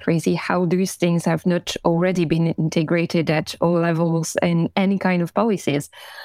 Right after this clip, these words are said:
I think there is also one thing that we have to keep in mind, especially this winter, like, we are recording, uh, this podcast, um, end of October, early November, uh, twenty twenty-two, and we are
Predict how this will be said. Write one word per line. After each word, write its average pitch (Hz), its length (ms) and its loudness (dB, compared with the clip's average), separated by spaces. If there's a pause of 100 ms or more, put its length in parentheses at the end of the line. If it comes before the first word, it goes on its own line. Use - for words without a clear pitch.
(300)
I 190 140 4
think 285 240 4
there 208 180 4
is 196 140 0
also 190 340 0
one 202 460 2
thing 226 300 0
that 180 240 -2 (160)
we 170 160 0
have - 240 -2
to - 100 -2
keep 185 220 2
in 170 100 4
mind, 190 180 2
especially 170 600 0 (100)
this - 540 -2
winter, 143 760 2
like, - 240 -2
we 160 120 2
are 139 200 0 (300)
recording, 160 840 2
uh, 151 280 0
this - 400 -4 (100)
podcast, - 600 0
um, 160 300 0 (400)
end 165 260 0
of 165 160 0
October, 180 420 2
early 175 160 2
November, 180 540 2
uh, 165 140 0
twenty 185 320 -2
twenty-two, 220 680 0
and 175 460 0
we 175 100 2
are 165 100 -4